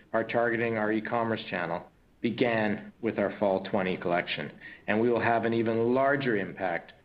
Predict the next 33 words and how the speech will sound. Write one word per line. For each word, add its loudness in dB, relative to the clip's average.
on -4
spring 0
twenty-one -2
and 0
thereafter. 0
As 2
Jennifer 4
will 4
elaborate 2
in 0
a 0
minute, -2
we 0
are 2
exceedingly 0
pleased 0
with -4
the 0
launch 2
of -6
our 0
product 0
lifestyle 0
management -2
system -6
this -8
week, -2
which 0
will 2
support 0
the 0
ongoing 2
expansion -4